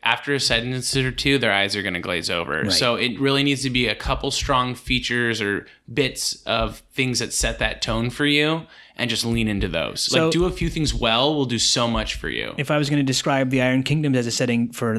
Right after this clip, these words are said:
Speaker 2: how minimal I feel about this, I would say the Iron Kingdoms is a diesel punk setting with giant stompy robots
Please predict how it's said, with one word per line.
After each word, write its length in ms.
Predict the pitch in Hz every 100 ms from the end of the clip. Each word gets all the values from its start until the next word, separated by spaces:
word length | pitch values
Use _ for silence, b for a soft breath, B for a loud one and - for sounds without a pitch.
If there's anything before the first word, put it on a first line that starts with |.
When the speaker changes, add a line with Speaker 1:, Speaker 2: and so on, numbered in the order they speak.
| 107
Speaker 2:
how 200 | - 131
minimal 400 | 120 120 127 113
I 120 | 104
feel 240 | 90 127 123
about 200 | 107 98
this, 160 | 101
I 60 | 117
would 140 | 107
say 120 | - 117
the 100 | 120
Iron 100 | 151
Kingdoms 280 | 139 131 110
is 80 | 104
a 80 | 92
diesel 340 | 90 120 139
punk 260 | 139 139 131
setting 320 | - 139 139
with 180 | 107 -
giant 320 | 107 107 120
stompy 360 | - 131 123 123
robots 500 | 120 113 110 110